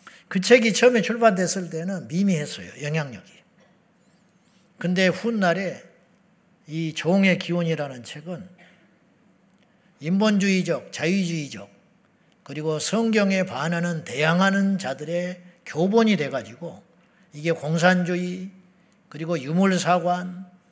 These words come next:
그 다음에 인본주의, 무신론주의자들이 이것들을 가져다가 사용함으로 성경의 권위에 도전하는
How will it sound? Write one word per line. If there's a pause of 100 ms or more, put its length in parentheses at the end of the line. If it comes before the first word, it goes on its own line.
(160)
그
다음에
인본주의, (420)
무신론주의자들이
이것들을 (380)
가져다가
사용함으로 (480)
성경의
권위에
도전하는